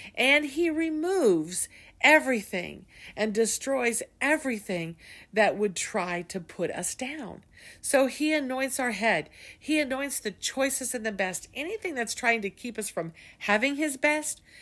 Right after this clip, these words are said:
having the choice thing that he has brought forth, that anointing has removed that burden and destroyed that yoke. And as he anoints our head, he is lifting us up in the choicest and the best. He is bringing us in that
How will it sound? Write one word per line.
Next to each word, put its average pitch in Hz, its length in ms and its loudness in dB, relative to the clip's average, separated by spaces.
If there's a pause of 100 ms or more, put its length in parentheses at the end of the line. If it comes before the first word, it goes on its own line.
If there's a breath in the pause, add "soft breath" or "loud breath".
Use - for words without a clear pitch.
(160 loud breath)
having 254 400 2
the 220 80 0
choice 240 500 0
thing 262 260 -4
that 226 140 -2
he 208 120 -8
has 214 120 -6
brought 214 340 -4
forth, 240 360 -4 (340 loud breath)
that 254 220 6
anointing 220 560 -2
has 190 180 -2
removed 190 500 0
that 220 280 0
burden 175 260 -2
and 160 140 -8
destroyed 185 420 -4
that 190 240 -2
yoke. 151 240 -6 (420 loud breath)
And 285 440 4 (280 loud breath)
as 254 340 4
he 262 200 0
anoints 214 400 -2
our 233 140 0
head, 226 240 0
he 208 180 -2
is 165 160 0
lifting 214 420 -4
us 220 160 -2
up 196 240 -2
in 175 160 -8
the 156 80 -6
choicest 156 560 -6
and 160 220 -8
the 135 60 -8
best. - 400 -10 (320 loud breath)
He 277 200 0
is 220 180 2
bringing 240 600 -4
us 170 400 -2 (340 loud breath)
in 254 440 -2
that 220 340 2